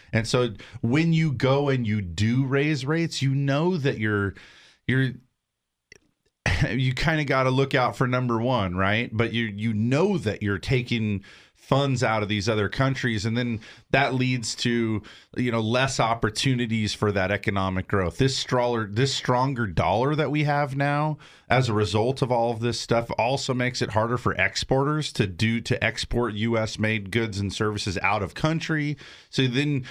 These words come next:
that's gonna have an impact on consumer spending. These things are all so connected, and that's why when we see a unified Fed go ten zero, that we are raising rates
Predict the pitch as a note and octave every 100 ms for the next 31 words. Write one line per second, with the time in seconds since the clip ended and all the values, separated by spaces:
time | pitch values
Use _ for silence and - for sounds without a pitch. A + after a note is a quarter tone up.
0 | - - B2 C#3+ C3+ C3+ A#2 A2+ G#2 G#2
1 | A2+ A#2 A2 G#2+ G#2 G2 G#2+ - A#2+ F#2+
2 | - - D3+ C3 A2 - - - A2+ E3+
3 | F#3 G#3 A#3+ C4+ F3 D#3 D#3 D3 - D#3+
4 | C#3+ C3+ A#2+ G#2 G#2 E2 D2+ - - -
5 | A#2+ C#3+ E3 C#3 C#3+ C#3 A#2+ B2 A#2 G2+
6 | - F#3 D#3+ A2+ G#2+ G2+ - F#2 F2+ -
7 | G2+ F#2 F#2 F#2 A#2 A#2 A2 - B2+ A2
8 | F2 G2+ G2+ F2 E2 D#2+ F#2 A2+ A#2+ G2
9 | G#2+ G#2 A2 G#2 G#2 G#2 G#2+ G#2